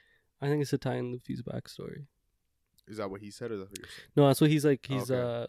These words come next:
Speaker 1: assuming. He's e-,
Speaker 2: Okay,
Speaker 1: either
Speaker 2: okay.
Speaker 1: it's, like, he's kinda, like, the cause
Speaker 2: Yeah, yeah, yeah.
Speaker 1: of some of the early arcs,
Speaker 2: Mm-hmm.
Speaker 1: or he's just, like, this is just to tie in with, like, Luffy's backstory.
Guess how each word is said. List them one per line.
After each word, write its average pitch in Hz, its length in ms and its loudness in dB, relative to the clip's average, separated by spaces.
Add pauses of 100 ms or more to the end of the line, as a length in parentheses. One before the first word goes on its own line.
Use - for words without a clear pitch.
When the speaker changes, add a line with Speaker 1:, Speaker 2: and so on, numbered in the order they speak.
Speaker 1:
assuming. 123 380 -8
He's 123 200 -8
e-, 127 60 -6
Speaker 2:
Okay, 113 140 -6
Speaker 1:
either 135 180 4
Speaker 2:
okay. 143 80 8
Speaker 1:
it's, - 140 0
like, 135 180 2 (540)
he's 147 320 -2
kinda, 135 220 2
like, 131 180 -2
the - 60 -4
cause 135 680 -2 (340)
Speaker 2:
Yeah, 117 280 2
yeah, 107 60 2
yeah. 92 180 -2 (240)
Speaker 1:
of 139 220 4
some 147 180 6
of 147 60 4
the 151 160 4
early 156 260 2
arcs, 175 400 2
Speaker 2:
Mm-hmm. 127 120 -4
Speaker 1:
or 139 260 4
he's 131 840 -4
just, 127 240 -6
like, 127 180 -4
this 127 180 -4
is 127 100 -4
just - 100 -10
to 135 80 -2
tie 127 200 0
in 120 320 -8 (240)
with, 127 160 -2
like, 123 120 -4
Luffy's 120 340 -6
backstory. - 500 -10